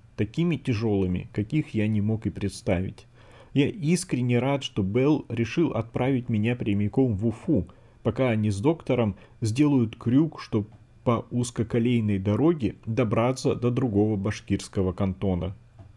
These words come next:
У меня пропало любопытство исследовать этот регион.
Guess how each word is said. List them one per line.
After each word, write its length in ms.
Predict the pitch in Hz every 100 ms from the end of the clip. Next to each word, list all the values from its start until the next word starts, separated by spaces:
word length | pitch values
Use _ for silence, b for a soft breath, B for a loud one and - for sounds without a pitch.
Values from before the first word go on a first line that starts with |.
| b b b b b
У 80 | 131
меня 420 | 143 156 180 165 -
пропало 400 | - 127 165 170
любопытство 720 | 151 139 139 - 127 - -
исследовать 520 | 101 - 113 110 98 101
этот 220 | 101 101
регион. 500 | 101 95 101 95 -